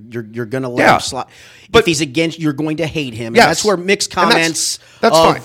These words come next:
Speaker 1: "he wouldn't play for me" are baloney. Baloney.
Speaker 2: Yes.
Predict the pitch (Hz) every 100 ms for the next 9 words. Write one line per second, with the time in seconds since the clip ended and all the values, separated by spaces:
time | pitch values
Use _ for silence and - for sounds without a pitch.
0 | - 175 175 165 156 - 160 147 143 139
1 | 131 123 101 - 131 135 113 104 - _
2 | _ 139 156 151 147 139 123 95 123 151
3 | - -